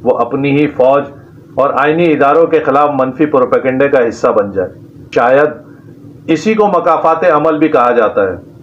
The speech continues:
यानी कि जो बोया था वो ही काट रहे हैं। लेकिन इसके बावजूद अगर पाकिस्तान इस मनफी प्रोपेगेंडे और फिफ्थ जनरेशन वॉर से बचना चाहता है, तो वो रियासत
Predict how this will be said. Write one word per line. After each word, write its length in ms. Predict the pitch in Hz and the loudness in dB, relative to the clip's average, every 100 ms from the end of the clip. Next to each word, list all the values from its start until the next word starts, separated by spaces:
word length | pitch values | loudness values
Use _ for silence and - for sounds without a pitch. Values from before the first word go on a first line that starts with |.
| - - - - - - - - - | -20 -20 -20 -20 -20 -20 -20 -20 -6
यानी 340 | 107 120 131 147 | 0 2 2 0
कि 100 | 143 | 0
जो 160 | 113 135 | 0 0
बोया 340 | 113 127 151 147 | 2 2 4 2
था 160 | 147 139 | 2 0
वो 180 | 127 135 | 2 2
ही 120 | 156 | 2
काट 320 | 135 120 113 | 2 0 0
रहे 200 | 110 104 | 0 0
हैं। 1120 | 98 92 - - - - - - - - - - | -4 -8 -14 -20 -20 -20 -20 -20 -20 -20 -12 -4
लेकिन 280 | 180 226 220 | -2 0 0
इसके 280 | 202 - 202 | -2 -2 0
बावजूद 640 | 151 139 139 135 147 135 - - - - - - - - - | 2 4 2 2 0 0 -6 -18 -20 -20 -20 -20 -20 -12 -4
अगर 220 | 151 190 - | 0 0 0
पाकिस्तान 600 | 147 147 147 - 156 165 | -2 0 -2 0 -2 0
इस 220 | 156 151 | -2 -2
मनफी 340 | 135 139 135 170 | -2 -4 0 0
प्रोपेगेंडे 640 | 160 139 135 120 135 139 156 | 2 0 0 0 0 2 4
और 240 | 143 139 | 2 0
फिफ्थ 180 | 165 165 | -2 -2
जनरेशन 460 | 120 127 131 127 143 | 0 0 -2 -2 -2
वॉर 240 | 123 131 | 0 0
से 120 | 123 127 | 0 0
बचना 340 | 123 156 156 | 0 0 -2
चाहता 380 | 139 110 - 98 | 0 -2 -2 -4
है, 100 | 92 - - - - - - - - - - - - | -6 -12 -20 -20 -20 -20 -20 -20 -20 -20 -20 -20 -8
तो 120 | - | -4
वो 160 | 127 127 | 0 2
रियासत 640 | 113 123 123 160 151 - | 4 2 2 0 -2 -2